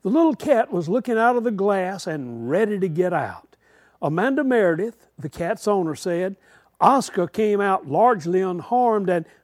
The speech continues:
very soft, but he doesn't want to go through that again."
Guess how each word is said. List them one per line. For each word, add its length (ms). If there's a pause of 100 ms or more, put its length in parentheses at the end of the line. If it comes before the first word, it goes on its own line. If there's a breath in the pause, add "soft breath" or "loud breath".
(120)
very 500
soft, 640 (320)
but 140
he 120
doesn't 260
want 180
to 40
go 160
through 280
that 280
again." 600